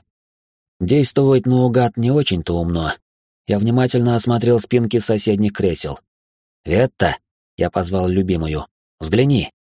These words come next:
Жёсткая, похожая на пластик поверхность спинок покрыта геометрическим орнаментом.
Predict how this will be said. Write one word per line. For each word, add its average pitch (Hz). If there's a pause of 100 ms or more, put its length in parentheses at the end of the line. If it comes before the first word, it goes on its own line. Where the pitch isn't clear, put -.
(560)
Жёсткая, 92
похожая 98
на 92
пластик 98
поверхность 95
спинок 107
покрыта 113
геометрическим 101
орнаментом. 85